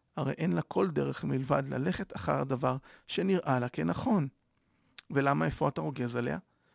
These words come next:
משום שהמסכנה טעתה בדברים חשובים ביותר והפכה מבן אדם לנחש? על המוטב, אם רק אפשר, שתרחם עליה. כשם שאנו מרחמים על העיוורים, על נכים, וכך עלינו לרחם על אלה שסונוורו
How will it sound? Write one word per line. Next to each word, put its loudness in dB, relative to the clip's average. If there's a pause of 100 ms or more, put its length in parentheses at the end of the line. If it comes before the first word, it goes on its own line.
(140)
משום -2
שהמסכנה -2
טעתה -2
בדברים -4
חשובים -4
ביותר -2
והפכה -6
מבן -2
אדם -2
לנחש? -2 (640)
על 0
המוטב, 0 (120)
אם -4
רק -4
אפשר, -2 (560)
שתרחם -2
עליה. -2 (440)
כשם 0
שאנו 2
מרחמים 0
על 2
העיוורים, 0 (360)
על -4
נכים, 0 (300)
וכך -2
עלינו 0
לרחם 0
על 2
אלה 0
שסונוורו 2